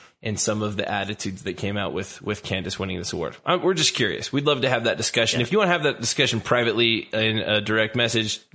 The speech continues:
Speaker 1: go for it. That'd be, that'd be awesome.
Speaker 2: Um, I do have to bring this up 'cause I think it's interesting, and I don't know that this would generally, uh,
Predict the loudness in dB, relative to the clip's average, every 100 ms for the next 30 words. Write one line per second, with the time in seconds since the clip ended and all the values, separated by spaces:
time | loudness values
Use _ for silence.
0 | -2 -2 0 -2 -4 -8 _ -2 -2 0
1 | -4 -2 -2 0 -2 -4 -8 -14 _ _
2 | -2 0 -2 -6 _ _ _ -4 -2 -2
3 | -2 -4 -4 -2 -4 -4 -4 -4 -4 -4
4 | -4 -4 -6 -4 -4 -2 -4 -2 0 2
5 | 0 0 0 -2 -2 -2 -2 -2 0 0
6 | 0 -2 -2 -4 -4 -2 -2